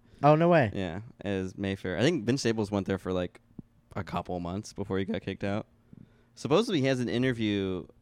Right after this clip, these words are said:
Speaker 2: somewhere on YouTube. I remember some people told me about this, where he's talking about one of the counselors at Mayfair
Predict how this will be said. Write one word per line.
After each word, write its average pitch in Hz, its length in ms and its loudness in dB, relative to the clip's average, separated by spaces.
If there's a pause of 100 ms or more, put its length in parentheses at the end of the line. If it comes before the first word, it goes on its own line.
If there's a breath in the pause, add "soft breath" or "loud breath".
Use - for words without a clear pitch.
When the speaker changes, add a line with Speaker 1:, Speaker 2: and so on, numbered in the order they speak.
(160)
Speaker 2:
somewhere 120 360 0
on 98 80 0
YouTube. 95 560 -4
I 98 80 -6
remember 104 260 -2
some 92 140 -10
people 95 200 -8
told 90 160 -8
me 90 80 -6
about 90 200 -6
this, 92 200 -8
where 95 120 -4
he's 98 120 -4
talking 95 360 -2
about 92 220 -2
one 95 100 -2
of 92 40 -4
the 90 80 -6
counselors 104 760 -8
at 98 160 -2
Mayfair 110 480 -6